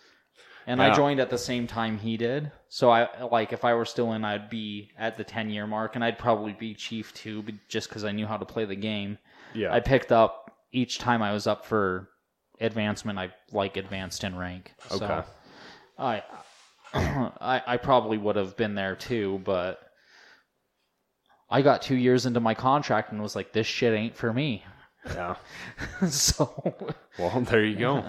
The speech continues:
Speaker 1: <laughs> Yeah. Uh,
Speaker 2: But you did it,
Speaker 1: yeah.
Speaker 2: so.
Speaker 1: Yeah. Uh, but yeah, he's been in, uh, he got picked up E seven in nine years, dude. So, uh, and the way the Navy works with higher tenure is, like,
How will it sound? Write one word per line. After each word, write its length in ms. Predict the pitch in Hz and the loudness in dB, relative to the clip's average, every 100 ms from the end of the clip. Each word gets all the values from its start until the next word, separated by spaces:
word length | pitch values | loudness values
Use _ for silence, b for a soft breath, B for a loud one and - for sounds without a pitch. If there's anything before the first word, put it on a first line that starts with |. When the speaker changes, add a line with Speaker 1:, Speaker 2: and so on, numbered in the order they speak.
| 113 | -2
Speaker 1:
<laughs> 40 | |
Yeah. 420 | 127 131 117 113 - B B B B | 4 6 6 2 -4 B B B B
Uh, 460 | 113 113 107 104 101 | 2 4 6 4 2
Speaker 2:
But 160 | 101 98 | -2 -4
you 60 | |
did 240 | 95 120 127 | 0 6 6
it, 160 | 90 - | 4 -4
Speaker 1:
yeah. 60 | - | -6
Speaker 2:
so. 380 | 120 92 92 - - _ | 2 2 2 -2 -10 _
Speaker 1:
Yeah. 440 | 123 120 110 110 110 - | 4 6 6 2 -2 0
Uh, 540 | 120 110 107 104 104 - b b b b b _ | 4 4 4 0 -6 -14 b b b b b _
but 300 | 123 113 110 | 8 8 6
yeah, 220 | 123 139 | 4 6
he's 200 | 120 139 | 4 0
been 180 | 131 139 | 0 0
in, 400 | 139 143 127 117 | 2 0 -2 -4
uh, 320 | 113 110 107 | 2 2 2
he 140 | 101 123 | -2 0
got 240 | 123 - | 0 0
picked 300 | - 120 - | 0 -2 2
up 320 | 120 113 - - | 2 2 -10 -6
E 140 | 123 | -4
seven 380 | 117 120 120 113 | -2 -2 -2 -2
in 120 | 104 | -2
nine 300 | 101 104 110 | -2 -2 -2
years, 400 | 107 113 104 92 | -2 -2 -2 -4
dude. 320 | 101 101 104 | -6 -6 -6
So, 380 | - 120 104 104 B B B B B | -2 0 0 -2 B B B B B
uh, 300 | - 127 110 104 | 4 6 6 4
and 160 | 131 | 0
the 60 | 127 | 2
way 140 | 123 | 4
the 120 | 131 117 | 4 2
Navy 320 | 113 120 110 | 2 2 2
works 340 | 104 123 - | 6 6 6
with 140 | 117 101 | 2 2
higher 320 | 127 117 101 | 4 6 4
tenure 520 | - 123 143 110 95 | 2 2 4 4 4
is, 140 | 101 104 | 2 2
like, 440 | 98 104 - - | 0 -2 -8 -20